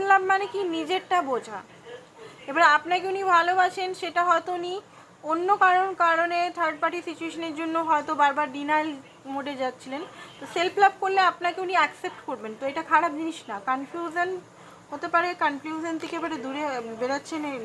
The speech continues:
নানা রকম হার্ড সিচুয়েশন থেকে বেরোচ্ছেন, কেমিস্ট্রিটা আপনার সঙ্গে উনি বুঝতে পারছেন। ব্রোকেন কোথাও না কোথাও আছে, সেখান থেকে উনি ঠিক হচ্ছেন আর আপনার সঙ্গে সম্পর্কটা ঠিক করার চেষ্টা করছেন, ঠিক আছে? তো এইটাই হচ্ছে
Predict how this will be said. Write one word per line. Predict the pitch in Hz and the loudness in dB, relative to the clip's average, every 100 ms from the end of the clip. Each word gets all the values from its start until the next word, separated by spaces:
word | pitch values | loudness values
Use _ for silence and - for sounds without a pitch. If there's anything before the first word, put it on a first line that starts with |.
| 233 | 0
নানা | 247 262 | 0 0
রকম | 277 285 269 | -4 -2 2
হার্ড | 247 247 226 - - | 2 2 -6 -18 -20
সিচুয়েশন | 247 262 269 277 | -16 -14 -14 -12
থেকে | 277 233 | -10 -6
বেরোচ্ছেন, | 233 269 - 311 349 - - - - - - - 277 | -2 -4 -4 -8 -8 -10 -20 -20 -20 -20 -20 -14 -8
কেমিস্ট্রিটা | 285 311 - 311 302 | -6 -6 -6 -2 -2
আপনার | 294 311 | -2 -6
সঙ্গে | 320 311 | -4 -4
উনি | 311 247 | -4 -6
বুঝতে | - 330 311 | -8 0 2
পারছেন। | 320 - 311 311 359 - - - 226 | 2 -2 -6 -6 -8 -16 -20 -18 -10
ব্রোকেন | 226 269 320 330 311 | -6 -4 -4 -2 0
কোথাও | 311 311 | 0 0
না | 311 | 0
কোথাও | 302 311 294 | 2 4 4
আছে, | 294 320 302 | 0 -8 -8
সেখান | 262 277 | -8 -8
থেকে | 269 285 | -8 -8
উনি | 285 294 277 | -8 -8 -10
ঠিক | 285 262 | -14 -10
হচ্ছেন | 285 311 302 302 233 | -8 -8 -8 -6 -2
আর | 233 | -2
আপনার | 233 262 262 | -4 -8 -6
সঙ্গে | 277 277 | -6 -2
সম্পর্কটা | 240 262 269 269 269 | -4 -4 -8 -10 -12
ঠিক | - | -6
করার | 254 262 254 | -4 -4 -8
চেষ্টা | 254 254 254 | -10 -8 -6
করছেন, | 247 311 359 - - - - - - - - | -8 -10 -12 -14 -20 -20 -20 -20 -20 -16 -8
ঠিক | 330 392 | -4 -4
আছে? | 302 208 - - - - - | -4 -8 -10 -20 -20 -18 -14
তো | 254 247 | -8 -6
এইটাই | 285 311 349 | -4 -2 -2
হচ্ছে | 320 - | -2 -4